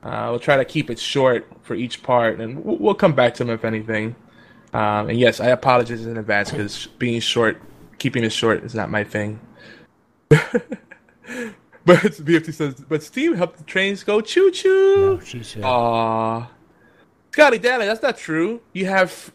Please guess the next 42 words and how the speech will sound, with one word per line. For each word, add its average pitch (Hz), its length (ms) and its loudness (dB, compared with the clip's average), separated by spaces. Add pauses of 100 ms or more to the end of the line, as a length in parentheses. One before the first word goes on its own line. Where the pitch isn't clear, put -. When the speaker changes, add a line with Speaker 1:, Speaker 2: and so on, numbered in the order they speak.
Speaker 1:
you 190 160 -2
have 196 180 2
lots 202 220 4
to 175 60 -8
be 147 100 -6
stoked 127 300 -6
about. 110 380 -6
You 135 120 -8
have 151 200 4
friends 156 600 0
right 165 160 4
here 175 220 0
in 175 80 0
the 190 40 -6
chat. 127 440 -2 (1120)
And, 143 220 0
and 151 200 0
good 175 160 4
times 196 340 2
can 185 120 -8
be 185 100 -4
had 185 200 2
anytime 175 480 0
you 185 100 0
want. 139 340 4 (760)
You 226 80 10
know, 220 60 10
I 226 40 6
gotta 226 160 0
say, 135 360 -6 (440)
I, 143 200 -2
I - 40 2
know, 160 240 4
uh, 127 580 2
Link 143 420 -4 (840)
said 143 140 8
it, 135 80 0
like, 127 180 0
kinda 131 220 0
off 123 280 -2
the 120 80 -8
record, 127 520 -2